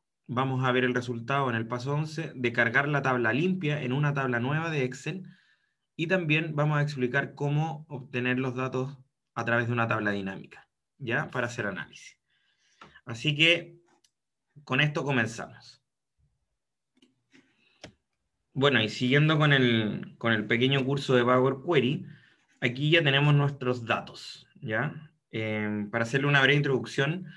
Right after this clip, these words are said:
una tabla siempre tiene que estar normalizada para poder hacer análisis, para poder presentar, para poder, em, calcular cosas, y, y, y sobre todo para tener los datos ordenados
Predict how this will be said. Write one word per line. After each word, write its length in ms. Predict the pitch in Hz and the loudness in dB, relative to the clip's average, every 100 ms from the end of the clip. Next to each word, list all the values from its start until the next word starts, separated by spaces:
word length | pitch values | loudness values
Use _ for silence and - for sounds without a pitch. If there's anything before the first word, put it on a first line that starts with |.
| - - _ | -20 -20 _
una 200 | 147 160 | -2 2
tabla 280 | 151 165 170 | 2 2 0
siempre 380 | 160 160 156 156 | -2 -4 -2 0
tiene 220 | 156 147 | 0 0
que 40 | |
estar 280 | 123 - 143 | -2 -2 0
normalizada 880 | 139 127 123 107 101 - 120 90 90 | 0 2 2 2 -4 0 2 2 -4
para 220 | 107 110 | -2 -2
poder 180 | 107 107 | -2 -2
hacer 220 | 104 110 | -4 -6
análisis, 920 | 98 110 127 123 120 127 127 127 123 | 0 2 2 2 -2 -2 0 2 0
para 240 | 120 104 101 | -2 -4 -4
poder 560 | 107 107 110 110 104 _ - _ - | -4 -2 -2 -4 -8 _ -20 _ -4
presentar, 920 | 113 113 107 98 - 127 135 165 - - - _ | -4 -2 -6 -6 0 4 4 2 -2 -12 -20 _
para 240 | 117 117 | 0 0
poder, 600 | 113 110 110 113 117 113 - | 0 -6 -4 0 0 -2 -10
em, 920 | 90 101 95 95 92 90 90 87 87 _ _ _ _ _ _ _ _ | -12 -10 -8 -8 -8 -10 -14 -20 -20 _ _ _ _ _ _ _ _
calcular 640 | 117 113 120 117 123 123 | -2 -2 0 0 0 0
cosas, 640 | 127 135 123 127 123 - - - - _ - | 0 0 0 -2 -2 -6 -18 -20 -20 _ -10
y, 200 | 110 113 113 | -8 -8 -6
y, 560 | 113 113 110 107 104 | -6 -6 -8 -10 -12
y 80 | 120 | -12
sobre 360 | 113 120 113 113 | -6 -2 -2 0
todo 340 | 127 135 151 | 0 0 0
para 180 | 139 120 | 0 0
tener 200 | 117 120 | 0 -2
los 120 | 120 | -2
datos 220 | 120 120 117 | -2 -2 -2
ordenados 840 | 117 107 107 117 127 139 160 165 | -2 -2 0 2 2 0 -2 -6